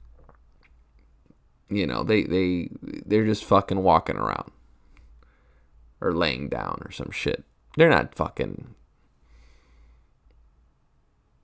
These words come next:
you know, grabbing their ankles and fucking screaming absurdities, right? I don't know.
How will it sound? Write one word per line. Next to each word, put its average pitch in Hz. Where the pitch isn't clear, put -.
you 107
know, -
grabbing 92
their 78
ankles 92
and 50
fucking -
screaming 71
absurdities, 85
right? 110
I -
don't -
know. -